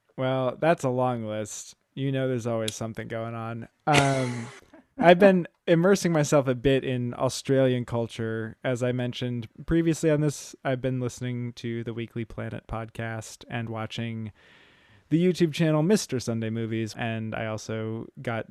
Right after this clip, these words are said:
Speaker 1: you know, sucked into the back catalog of Auntie Donna, which is an Australian sketch comedy group that Connor has had to deal with some clips from that I have sent him,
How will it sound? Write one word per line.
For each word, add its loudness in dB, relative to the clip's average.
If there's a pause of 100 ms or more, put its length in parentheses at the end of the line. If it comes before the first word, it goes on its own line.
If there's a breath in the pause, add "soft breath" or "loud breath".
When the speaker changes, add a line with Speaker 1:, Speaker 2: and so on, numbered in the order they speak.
(360)
Speaker 1:
you -4
know, -4
sucked -4
into -4
the -2
back -2
catalog -2
of -6 (100)
Auntie 0
Donna, -2
which -10
is -8
an -6
Australian -4
sketch 0
comedy 0
group 0
that -8
Connor -6
has -4
had -6
to -10
deal -2
with -6
some -10
clips -2
from -4
that -6
I -6
have -8
sent -4
him, -2